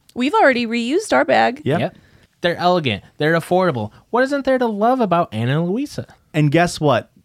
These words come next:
Speaker 2: Things are getting even better, because if you go to shop dot ana luisa dot com slash judges,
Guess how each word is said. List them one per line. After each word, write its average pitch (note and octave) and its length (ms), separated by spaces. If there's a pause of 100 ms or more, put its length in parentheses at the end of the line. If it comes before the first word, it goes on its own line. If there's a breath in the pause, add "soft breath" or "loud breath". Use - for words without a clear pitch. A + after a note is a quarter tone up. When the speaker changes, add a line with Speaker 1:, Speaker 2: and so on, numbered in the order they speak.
(200)
Speaker 2:
Things E3 240
are D#3+ 80
getting C3+ 380
even C3 400
better, G2 440
because B2+ 260
if C3+ 120
you F3+ 80
go F3+ 160
to C#3 160
shop E3+ 300
dot C#3+ 220
ana C#3+ 220
luisa C#3+ 460
dot B2+ 300
com C3+ 280
slash B2+ 380
judges, A#2 640